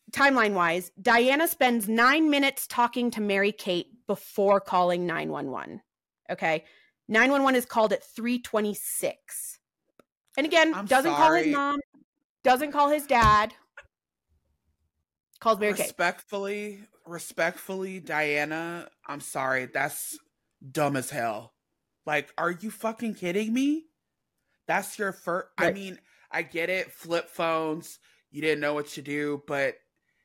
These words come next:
Speaker 2: if there's a cold body not moving,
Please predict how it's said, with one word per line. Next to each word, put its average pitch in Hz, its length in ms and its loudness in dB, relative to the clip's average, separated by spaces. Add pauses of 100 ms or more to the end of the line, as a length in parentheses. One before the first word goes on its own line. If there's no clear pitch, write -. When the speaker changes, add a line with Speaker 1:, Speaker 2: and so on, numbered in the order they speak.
(220)
Speaker 2:
if 156 460 -6 (360)
there's 190 520 -4
a 151 80 -2
cold 175 600 -6 (100)
body 135 680 -6
not 139 420 -6
moving, 139 800 -4